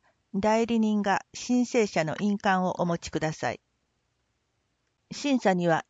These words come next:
約二週間程度かかります。助成券は四月以降の発送となります。問い合わせ、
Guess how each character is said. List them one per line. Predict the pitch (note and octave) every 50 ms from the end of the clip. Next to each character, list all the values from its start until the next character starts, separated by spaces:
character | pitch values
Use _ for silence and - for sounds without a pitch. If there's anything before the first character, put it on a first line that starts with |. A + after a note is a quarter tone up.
| -
約 | - A#3 A3+ - F#3 E3+ -
二 | - F#3 G3
週 | G3+ - - B3+ B3
間 | A#3 B3 A#3+ A#3
程 | A3+ - A#3+ A3 F#3
度 | D#3+ D#3 -
か | - D3
か | - D#3 D3+
り | C#3+ C#3
ま | C#3+ C#3+ D#3
す。 | - - - - - _ _ _ _ _ _ _ _ _ _ _ _ _ _ _ _ _ _ _ _ _ _ _ _ _ -
助 | - A#3 A3+
成 | - - A#3+ B3
券 | A#3 - A3+ A3+ A3+ A3
は | A3 G#3 - - - _ _ _ -
四 | - - - A#3
月 | A#3 B3 B3 - - A#3
以 | B3 A#3+
降 | - - G3+ F#3 F3
の | E3+ D#3+
発 | E3 - E3 F3 -
送 | - F3+ F3 E3+
と | - D#3
な | D3+ D3 D3
り | D3 C#3+
ま | C#3 C#3 D#3
す。 | - - - - _ _ _ _ _ _ _ _ _ _ _ _ _ _ _ _ _ _ _ _ _ _ _ _ _ _ - _ _ _ _ _ _
問 | A#3+ B3 B3 B3
い | A#3+
合 | A#3
わ | A#3 A3+ A#3
せ、 | - - A3+ G3+ -